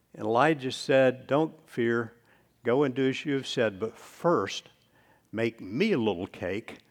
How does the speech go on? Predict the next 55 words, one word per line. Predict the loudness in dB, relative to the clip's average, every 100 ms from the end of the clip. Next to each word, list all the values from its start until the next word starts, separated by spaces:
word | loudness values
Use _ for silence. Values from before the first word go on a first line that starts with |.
| _
Boy, | 0 0
that's | 0 -4 -6
selfish, | -4 -4 -6 -10 -8
isn't | -4 -2
it? | -2 -6 -14 -18
<laughs> | -18 4
"Make | 4 6
me | 4 8 8
a |
little | 8 6 4
cake | 2 4 4 2
and | 0 2 2
then | 8 10 10 10
make | 8 8
something | 8 8 6 2
for | 2
yourself | 2 2 6 6 6
and | 2 -2
your | -2
son. | 0 0 0 -6 -20 _
For | 8
thus | 8 10
says | 6 6
the | 6
Lord, | 8 8 8
the | 2
jar | 4 6 6
of | 4
flour | 2 4 4
shall | 2 0
not | 2 2
be | 0
spent | -4 -2 0 0
and | -4
the |
jug | 0 0 2
of | 0
oil | 0 -2
shall | -2
not | 2 2 2
be | -2
empty | -4 -4
until | -6 -4 -4
the | -2
day | -2 -2
the | -2
Lord | -2 -2 -2
sends | -4 -4 -4
rain | -4 -2 -4
on | -6
the | -4
earth." | -4 -6 -12 _ _ _ _ _ _ _ _
Well, | -8 -8 -10 -16 _ _ _ _
Elijah | -4 0 2 2 -2 -8
does | -6 -4 -4 -6